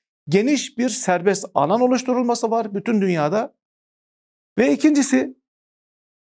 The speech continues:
özellikle içinde bulunduğumuz dönemde, tabii elbette bu insanlık tarihi kadar eski bir günah olması sebebiyle es-, dünyada da karşılığı vardır tarihte ama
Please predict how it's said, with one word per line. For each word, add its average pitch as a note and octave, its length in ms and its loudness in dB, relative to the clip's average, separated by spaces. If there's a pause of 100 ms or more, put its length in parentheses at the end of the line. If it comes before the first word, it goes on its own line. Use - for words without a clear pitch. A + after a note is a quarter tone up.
(140)
özellikle C4+ 560 2
içinde B3+ 340 0
bulunduğumuz A3 460 2
dönemde, E3+ 420 -2
tabii F#3 380 0
elbette B3+ 720 0 (540)
bu A3 380 2
insanlık A3 580 0
tarihi A3 360 2
kadar G3+ 260 0
eski G3+ 440 0
bir G#3+ 40 0
günah F#3+ 280 2
olması F#3 340 0
sebebiyle E3+ 460 2
es-, - 380 -2
dünyada F3+ 440 2
da B3 100 -4
karşılığı D#3 540 0
vardır D#3 340 0
tarihte C#3 460 -2
ama B3 360 -2